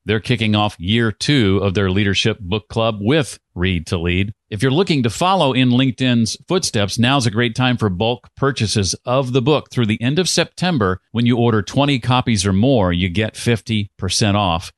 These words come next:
Go to read to lead book dot com, choose Baker Publishing as your vendor. Then at checkout, use the discount code read to lead. Again, that's read to lead book dot com.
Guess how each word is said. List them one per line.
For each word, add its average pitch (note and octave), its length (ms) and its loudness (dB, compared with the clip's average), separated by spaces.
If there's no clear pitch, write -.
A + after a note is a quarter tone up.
Go G#2+ 80 2
to G2+ 80 2
read A#2+ 240 0
to B2 100 0
lead A#2 240 0
book B2 200 -2
dot G2+ 260 -2
com, F#3 380 2
choose A2+ 460 2
Baker A2 500 -2
Publishing C#3+ 720 -2
as G#2+ 220 0
your G2+ 100 0
vendor. B2+ 460 0
Then A#2 220 -2
at G2+ 140 -4
checkout, F#2+ 520 0
use A#2+ 360 0
the A2 100 0
discount G#2+ 560 0
code A2+ 400 0
read G#2+ 640 0
to A2 120 0
lead. G2 580 0
Again, B2+ 220 -2
that's C3+ 240 0
read A2+ 460 0
to A#2+ 100 0
lead G#2+ 380 0
book A2 360 0
dot F2 240 -4
com. E2 360 0